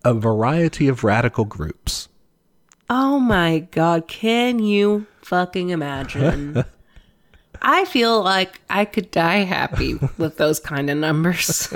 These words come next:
Speaker 2: <laughs> I could just be like, "It's gonna be okay."
Speaker 1: Yeah, we would be, like, filthy
Speaker 2: <laughs>
Speaker 1: moderates, you know? We would be like,
Speaker 2: Oh,
Speaker 1: "I don't
Speaker 2: yeah.
Speaker 1: know if I wanna go as far as the Blanquists, but," you know.
Speaker 2: <laughs> Oh, that's delicious.
Speaker 1: Yeah.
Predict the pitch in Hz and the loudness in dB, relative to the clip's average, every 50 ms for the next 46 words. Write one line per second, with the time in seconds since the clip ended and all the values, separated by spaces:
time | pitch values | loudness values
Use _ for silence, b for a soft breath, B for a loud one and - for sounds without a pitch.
0 | - - _ _ - - - - - - 214 208 208 - - 185 170 - - 170 | -10 -10 _ _ -4 -4 -4 -4 -2 0 0 0 0 0 -2 -2 -2 -2 -2 0
1 | 175 165 165 160 165 - - - - - - - 277 277 269 285 285 294 294 285 | 2 2 2 0 -2 -4 -6 -12 -16 -14 -10 -6 -6 -2 -2 0 0 0 -2 -2
2 | - - 294 285 254 196 160 - 139 165 185 196 175 120 92 92 123 135 143 143 | -2 -2 0 0 0 -2 -4 -2 -2 2 2 4 4 4 2 2 2 2 2 2
3 | 135 117 127 127 131 131 110 98 95 92 - - - - - 113 120 - 107 - | 2 2 2 2 4 4 4 2 2 0 -2 -2 -2 0 2 2 2 2 2 0
4 | 117 107 104 92 90 92 92 98 95 80 76 - - - - - 92 87 85 87 | 0 0 2 0 0 0 -2 -2 -4 -4 -6 -12 -14 -14 -8 -6 -4 -2 -2 0
5 | 85 92 101 98 95 85 92 95 92 87 82 85 87 - - 269 320 302 - 160 | 0 0 0 0 0 0 0 -2 -2 0 0 -2 -2 -2 0 0 2 2 4 4
6 | 226 - - - 131 131 139 147 139 - 101 101 98 92 95 92 95 92 92 87 | 4 4 4 4 4 4 2 2 0 0 0 0 0 0 0 0 0 0 -2 -2
7 | - - 101 98 95 90 - 82 85 - - 87 87 87 - - 160 160 131 104 | -2 -2 -2 0 0 -2 -4 -8 -10 -8 -6 -6 -6 -6 -4 0 2 2 2 2
8 | 117 - - - _ - 87 87 - - - B B B B B B 359 302 - | 0 -4 -10 -12 _ -6 -6 -4 -6 -8 -12 B B B B B B 2 2 2
9 | - - - - - - - - - - 381 359 - - 508 508 494 480 523 523 | -2 -8 -12 -12 -6 -4 -4 -4 -4 -4 -6 -2 0 0 0 0 0 -4 -6 -6
10 | 508 - 523 571 571 571 587 571 571 _ B B B B B B B B B B | -6 -8 -8 -8 -8 -8 -10 -12 -14 _ B B B B B B B B B B
11 | B B B - - 254 240 214 233 - - 226 196 165 160 160 147 - - - | B B B -4 -2 -2 -2 -2 -6 -4 -2 0 2 2 2 0 0 -2 -6 -10
12 | - - - 87 80 76 69 90 107 | -8 -6 -6 -4 -4 -4 -6 -8 -12